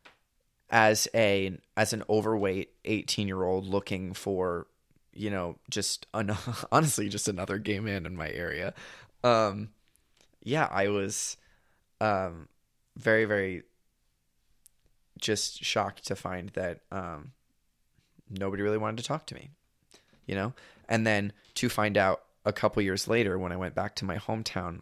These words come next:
on, like, a weekend, and I was like, "Hmm, I wonder, I just,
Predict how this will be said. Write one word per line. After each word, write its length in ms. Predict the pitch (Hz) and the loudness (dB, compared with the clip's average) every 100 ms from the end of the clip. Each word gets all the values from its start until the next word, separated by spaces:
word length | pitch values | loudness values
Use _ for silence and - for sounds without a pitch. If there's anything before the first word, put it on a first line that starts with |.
| - | -8
on, 100 | 95 | -6
like, 140 | 87 | -4
a 60 | - | -4
weekend, 380 | 95 - 87 101 | -4 -4 -6 -4
and 80 | 107 | -4
I 60 | |
was 140 | 110 123 | 0 0
like, 200 | 117 - _ _ - | -2 -6 _ _ -8
"Hmm, 180 | 392 302 - _ _ | -4 -2 -4 _ _
I 60 | 156 | -2
wonder, 260 | 170 202 - - - - - | 0 -2 -6 -20 -20 -8 2
I 80 | 427 | 2
just, 280 | 415 - | 2 -4